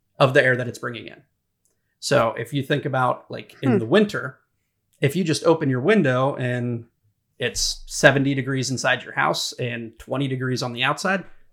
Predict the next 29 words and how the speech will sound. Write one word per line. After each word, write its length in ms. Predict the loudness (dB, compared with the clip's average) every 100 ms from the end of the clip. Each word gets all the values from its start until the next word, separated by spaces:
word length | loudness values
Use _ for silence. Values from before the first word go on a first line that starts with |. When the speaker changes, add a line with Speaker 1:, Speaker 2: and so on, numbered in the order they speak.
| _
Speaker 1:
that's 420 | 0 0 2 -4 -4
gonna 200 | -2 -2
get 140 | -2
very 200 | -4 -6
cold 360 | -8 -8 -8 -6
very 180 | -6 -4
quickly 400 | -6 -4 0 2
and 240 | 2 -2 _ _ _ 0
very 280 | 4 6 4
expensive 480 | 0 0 0 -2 -6
for 80 |
you 60 | -6
to 60 | -4
try 140 | -4
to 60 | -4
continue 320 | -8 -12 -12
to 60 | -6
heat 240 | -4 -2
that. 200 | -4 -8 -14 -20 _ _ _
Uh, 240 | -4 -4
so 260 | -4 0 2
with 300 | 2 0 -2
a 40 | -4
heat 200 | -6 -6
recovery 380 | 0 0 2 -2
ventilator, 640 | -2 -2 -2 -2 -6 -8 _ _ _
it's 220 | 4 4
going 300 | 2 2 2
to 540 | -2 -2 0 0 -4